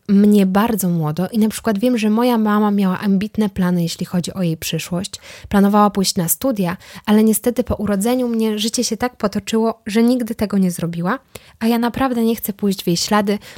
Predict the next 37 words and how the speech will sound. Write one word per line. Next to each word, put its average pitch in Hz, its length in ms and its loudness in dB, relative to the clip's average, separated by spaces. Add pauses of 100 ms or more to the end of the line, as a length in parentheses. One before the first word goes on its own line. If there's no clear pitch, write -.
(160)
bo 220 180 2
marzy 233 280 2
mi 202 100 2
się 196 120 -2
zrobić 180 340 -2
wielką 185 340 0
karierę, 165 520 -4 (300)
a 208 120 0
z - 100 -2
dzieckiem 220 440 0
będzie 196 220 2
to 202 120 -4
dużo 220 260 -2
cięższe 220 540 -2 (100)
i 233 80 -6
w - 40 -12
dodatku 240 420 -2
nie 247 180 -2
chcę, - 320 -6
aby 185 140 0
przez 196 280 -4
to 190 120 -4
dziecko 180 360 -6
czuło 156 260 -6
się - 200 -4 (140)
odrzucone. 165 680 -4 (160)
To 262 100 4
jest - 140 0
kolejna 233 380 4
rzecz, 220 200 0 (120)
za 202 140 -4
którą 196 280 -2
ja 202 160 0
bardzo 202 300 -2
mocno 190 300 0
doceniam, 170 640 -4
e, - 60 -8